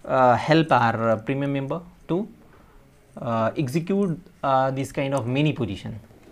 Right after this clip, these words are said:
correct। So ये तो दो पोजीशन हमने ये कैरी किया। इसके साथ साथ as I am very much bullish in Reliance Industry,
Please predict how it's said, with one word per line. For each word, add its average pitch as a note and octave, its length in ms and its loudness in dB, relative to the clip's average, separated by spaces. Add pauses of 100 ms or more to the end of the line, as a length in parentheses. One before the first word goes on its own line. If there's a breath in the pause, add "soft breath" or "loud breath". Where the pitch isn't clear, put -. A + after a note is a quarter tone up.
(380)
correct। - 320 -16 (540 soft breath)
So F3+ 200 4 (300)
ये F3+ 200 6
तो F#3+ 120 4
दो F#3 160 6
पोजीशन F3 320 0
हमने F3 340 -2 (120)
ये D3+ 240 2 (140)
कैरी C3+ 260 2
किया। G#2 260 -4 (240)
इसके D#3+ 220 -2
साथ F3 220 2
साथ E3 220 0 (180)
as F3+ 120 2
I E3+ 120 6
am F3 140 0
very F3 220 0
much E3+ 160 -6
bullish C#3+ 260 0
in C#3+ 200 -2
Reliance A#2+ 340 0
Industry, C3 360 -4